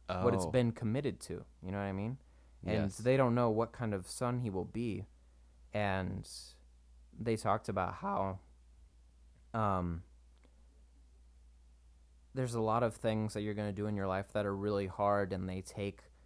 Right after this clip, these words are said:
Speaker 1: they take pre-commitment before you actually
Speaker 2: Mm-hmm.
Speaker 1: even get into them, knowing that you've decided and you've set your mind to something that isn't going to be hard or isn't going to be easy, and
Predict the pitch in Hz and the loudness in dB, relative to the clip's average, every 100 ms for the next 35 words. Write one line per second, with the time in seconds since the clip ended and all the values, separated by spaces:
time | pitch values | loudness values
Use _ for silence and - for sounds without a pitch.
0 | - - 110 110 120 101 - - 110 - | -20 -4 -2 -2 -2 -4 -4 -2 -2 0
1 | 98 95 95 92 - - - - - - | -2 -2 -4 -6 -10 -16 -20 -20 -16 -8
2 | 113 120 107 95 95 92 92 101 98 101 | 0 2 2 2 0 0 0 -2 -2 -4
3 | 98 95 98 - 95 95 92 95 - - | -4 -4 -4 -6 -6 -4 -4 -8 -14 -20
4 | - - 107 117 117 123 120 107 98 101 | -20 -8 0 2 4 4 4 2 0 -2
5 | - - - - - - - 127 131 110 | -6 -12 -16 -20 -20 -20 -12 -2 -2 -2
6 | - 113 - 101 117 127 113 104 98 - | -4 -4 2 2 2 0 0 0 -2 -2
7 | 123 87 104 104 127 151 107 - 92 95 | -4 -2 -2 -2 0 -2 -4 -4 -6 -4
8 | 95 95 - - - - - 113 123 120 | -6 -6 -8 -16 -20 -10 -2 0 0 0
9 | 107 107 98 92 104 127 113 92 - 110 | 0 0 -2 -4 2 4 4 0 0 0
10 | 98 127 123 117 113 95 92 139 123 95 | 2 2 2 2 0 0 -2 -4 -4 -6
11 | 90 104 101 95 | -6 -4 -2 -4